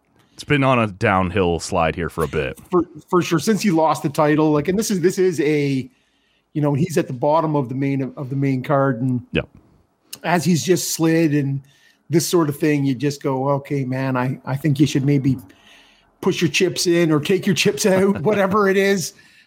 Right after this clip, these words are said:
Speaker 2: Um, but
Speaker 1: We're,
Speaker 2: yeah,
Speaker 1: like,
Speaker 2: you
Speaker 1: ten
Speaker 2: look at that
Speaker 1: seconds into the fight. Dana White
Speaker 2: Seventeen
Speaker 1: tweets out
Speaker 2: seconds.
Speaker 1: right after, yeah, "This is the first time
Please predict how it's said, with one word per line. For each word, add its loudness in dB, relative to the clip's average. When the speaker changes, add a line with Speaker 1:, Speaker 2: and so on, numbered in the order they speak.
Speaker 2:
Um, -2
but 0
Speaker 1:
We're, 2
Speaker 2:
yeah, 2
Speaker 1:
like, -2
Speaker 2:
you 2
Speaker 1:
ten 4
Speaker 2:
look 0
at -6
that 2
Speaker 1:
seconds 0
into 2
the -2
fight. 0
Dana 2
White 2
Speaker 2:
Seventeen 0
Speaker 1:
tweets -8
out 2
Speaker 2:
seconds. -6
Speaker 1:
right 2
after, 0
yeah, 2
"This 0
is -6
the 0
first -2
time 2